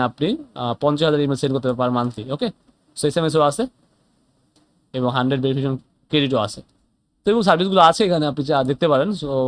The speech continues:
বাকি যেগুলো দেখে নেবেন। ফেইলওভার কনফিগারেশন, এটা ইম্পর্টেন্ট,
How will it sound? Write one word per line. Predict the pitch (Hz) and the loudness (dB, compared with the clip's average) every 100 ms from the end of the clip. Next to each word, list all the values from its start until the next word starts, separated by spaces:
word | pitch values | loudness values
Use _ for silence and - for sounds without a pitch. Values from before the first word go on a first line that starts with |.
| 127 | -2
বাকি | 131 131 | -2 0
যেগুলো | 131 127 | 0 0
দেখে | 131 143 | 0 0
নেবেন। | 131 170 - _ _ _ _ _ - | -2 -4 -8 _ _ _ _ _ 2
ফেইলওভার | 214 254 269 214 | 4 6 6 6
কনফিগারেশন, | 202 175 165 160 | 4 4 2 2
এটা | 196 185 | 2 0
ইম্পর্টেন্ট, | 139 113 104 | 0 -2 -2